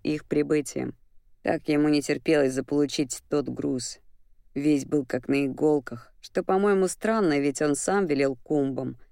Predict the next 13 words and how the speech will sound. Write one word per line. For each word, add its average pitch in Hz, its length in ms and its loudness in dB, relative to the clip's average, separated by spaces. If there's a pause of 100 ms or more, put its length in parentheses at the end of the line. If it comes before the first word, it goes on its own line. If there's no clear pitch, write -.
(180)
идти 156 460 2
кружным 139 680 2
длинным 127 460 2
путём». 131 480 -6 (1400)
«Говорите, 143 500 0
длинным?» 139 580 -2 (600)
Тип 233 260 -2
кивает, 160 600 -2 (240)
снова 175 340 2
мнёт 143 300 4
шапку - 440 -2
в 147 100 -6
руках. 139 500 -6